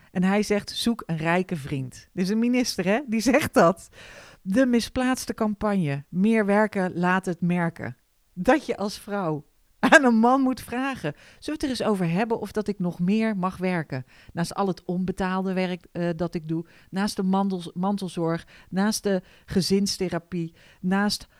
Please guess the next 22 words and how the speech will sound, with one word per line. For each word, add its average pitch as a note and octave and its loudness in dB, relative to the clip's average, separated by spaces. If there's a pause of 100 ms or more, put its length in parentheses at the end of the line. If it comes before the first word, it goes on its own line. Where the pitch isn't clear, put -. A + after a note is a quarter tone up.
(440)
eh, F3 2
eh, E3+ 0
eh, E3 0 (480)
eh, F3+ -4 (240)
dat F#3 -2
ik F#3 -4
minder F#3+ 2
betaald F#3+ -2
krijg D#3 -6
voor F#3 -4
het E3 -2
werk E3+ -2
dat D#3 -2
ik D3+ -6
doe, E3 -2 (1400)
terwijl E3+ 2
ik - -8
hetzelfde D#3+ 0
werk D3+ -2
doe D#3 0
als D3 -2
jij. G3+ 0